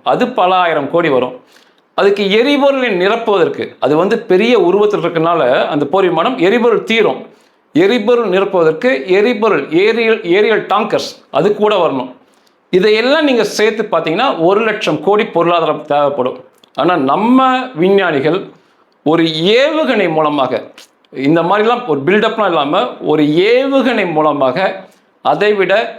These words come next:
மிகப்பெரிய தாக்குதலை நடத்துவது போல செஞ்சு காட்டினாங்க. அதை இப்ப உலகம் வியப்பா பார்க்கிறது. ரெண்டாவது வந்து அவருடைய பி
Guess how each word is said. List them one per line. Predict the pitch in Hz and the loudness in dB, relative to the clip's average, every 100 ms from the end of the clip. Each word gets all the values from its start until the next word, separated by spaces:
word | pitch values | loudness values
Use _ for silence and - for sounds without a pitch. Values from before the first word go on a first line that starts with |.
| 135 | -6
மிகப்பெரிய | 156 180 262 269 269 254 240 247 247 | -2 0 0 -2 -2 -2 0 0 -2
தாக்குதலை | 202 185 185 190 240 | -2 -2 0 0 0
நடத்துவது | 175 185 185 170 | 0 0 2 2
போல | 160 220 302 - | 2 0 -2 -6
செஞ்சு | - 185 180 | -2 2 2
காட்டினாங்க. | 151 135 117 113 - _ _ | 0 0 -4 -6 -10 _ _
அதை | - 208 | -2 0
இப்ப | 226 | 2
உலகம் | 170 208 208 180 143 | 2 2 0 -2 0
வியப்பா | 202 208 190 | 0 0 -2
பார்க்கிறது. | 170 156 127 110 - - _ _ _ _ _ _ | -2 -2 -4 -8 -12 -20 _ _ _ _ _ _
ரெண்டாவது | 202 277 262 | -2 2 2
வந்து | 226 175 151 233 - - _ _ - | 0 0 -2 -2 -4 -16 _ _ -2
அவருடைய | 175 190 170 147 | 0 0 -2 -2
பி | 156 | 0